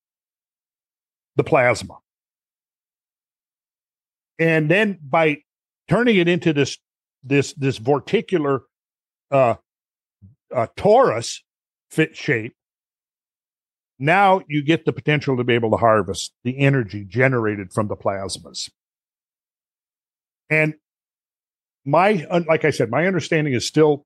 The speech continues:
infantile, but my curiosity about it now is to the point where, yeah, I'm definitely going to, I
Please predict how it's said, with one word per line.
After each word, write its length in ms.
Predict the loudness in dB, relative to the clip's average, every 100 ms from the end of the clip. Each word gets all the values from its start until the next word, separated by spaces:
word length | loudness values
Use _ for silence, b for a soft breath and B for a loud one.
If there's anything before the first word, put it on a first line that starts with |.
| _
infantile, 640 | -4 -4 -4 -8 -12 -14 _ _ _ _ _ _ _ _ 0
but 260 | 2 2 -4 _ _ _
my 220 | -2 -2
curiosity 840 | 0 2 4 6 4 2 0 0 2
about 340 | 2 0 0
it 100 | -6
now 400 | -2 0 -2 -6 -2
is 520 | 0 0 -2 -8 -12 _ _ -2
to 60 |
the 100 | -2
point 320 | 0 0 0
where, 140 | -2 -2
yeah, 200 | 0 0
I'm 200 | 0 0
definitely 720 | 0 0 -4 0 0 -2 -6 _ _ _ _ -2
going 180 | 0 2
to, 220 | 2 0 0
I 240 | -2 -2